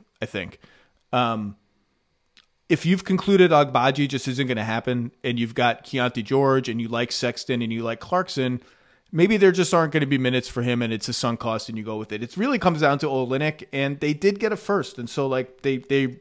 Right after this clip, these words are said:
got more stuff to trade, more stuff to do. Just this season, I'm even curious, like, how they fill these minutes, particularly the Fontecchio minutes, because if you're gonna play Markkanen now at the three more,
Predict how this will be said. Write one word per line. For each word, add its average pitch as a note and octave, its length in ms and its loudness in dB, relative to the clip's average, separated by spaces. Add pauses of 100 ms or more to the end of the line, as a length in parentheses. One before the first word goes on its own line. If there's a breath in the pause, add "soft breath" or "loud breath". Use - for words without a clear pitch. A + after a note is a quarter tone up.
(100)
got B2+ 260 -2
more C3+ 260 0
stuff C#3 500 -4
to D#3+ 80 -8
trade, B2+ 440 -4 (340 loud breath)
more C#3+ 200 0
stuff - 240 -2
to C3+ 100 -8
do. C#3 140 2 (280 loud breath)
Just E3+ 300 2
this G3+ 180 6
season, D3+ 600 -2 (880 soft breath)
I'm F3+ 160 0
even A3 240 2
curious, E3+ 420 0
like, C#3+ 160 0
how D3+ 200 2
they D#3 180 2
fill D3+ 640 2 (400)
these C#3 260 2
minutes, D#3 300 0
particularly E3 500 0
the C3+ 80 0
Fontecchio C#3 640 -2
minutes, A2+ 400 -6 (480 soft breath)
because D3 500 0
if C#3+ 140 -4
you're E3+ 100 2
gonna A3+ 160 0
play D#3+ 220 4
Markkanen D3+ 520 0
now B2+ 260 0
at B2+ 100 0
the A#2+ 80 -8
three C#3+ 420 -4
more, G3 460 -2